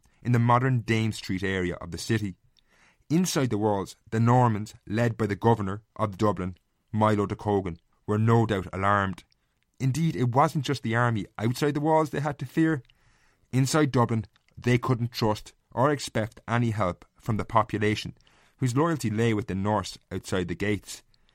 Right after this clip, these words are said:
The leader of that army, MacTurkle, after all, had ruled Dublin until the previous year. Now, the governor of Dublin,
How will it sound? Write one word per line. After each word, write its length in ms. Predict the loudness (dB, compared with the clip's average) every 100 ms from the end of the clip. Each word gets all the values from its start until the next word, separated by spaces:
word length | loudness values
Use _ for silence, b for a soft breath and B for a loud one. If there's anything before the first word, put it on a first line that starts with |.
| _ _ _ -2
The 60 |
leader 240 | 2 4 2
of 100 | 0
that 160 | 0
army, 380 | 2 2 0 -6 -10
MacTurkle, 640 | -10 -10 -6 -2 -2 -2 -8 _ -6
after 340 | -6 -2 0
all, 240 | 2 0 -4
had 360 | -16 -6 -4 -2
ruled 240 | -2 -2
Dublin 340 | 0 0 0 -8 b -8
until 400 | -6 0 0 0
the 100 | -4
previous 540 | -4 -4 -4 -8 -6
year. 280 | 0 0 -2 _ _ _ _ _ _ _ b b -6
Now, 80 | 0
the 80 | 4
governor 340 | 4 2 -2
of 100 | 2
Dublin, 340 | 2 2 -2